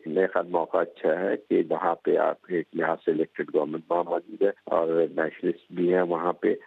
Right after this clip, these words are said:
جو، جو چاہتے ہیں کہ جو ہے وہ دوبارہ جو ہے وہ مین stream میں آئے۔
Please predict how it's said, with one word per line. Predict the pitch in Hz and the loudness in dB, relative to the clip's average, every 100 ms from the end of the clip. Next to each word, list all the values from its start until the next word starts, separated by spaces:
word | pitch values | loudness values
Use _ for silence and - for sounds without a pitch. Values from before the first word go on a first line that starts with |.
| _ - | _ -8
جو، | 82 87 | 0 0
جو | 78 87 | 4 2
چاہتے | 85 80 73 90 82 | 2 0 0 0 2
ہیں | 80 | 0
کہ | 80 | -2
جو | 78 80 | 0 2
ہے | 82 | 2
وہ | 82 80 80 | 2 2 0
دوبارہ | 73 76 80 82 82 | 0 0 2 2 0
جو | 78 | -2
ہے | 80 76 - | -6 -8 0
وہ | 80 80 | -2 0
مین | 78 | -8
stream | - - 85 82 | -12 -6 -4 -2
میں | 82 | -2
آئے۔ | 90 | -2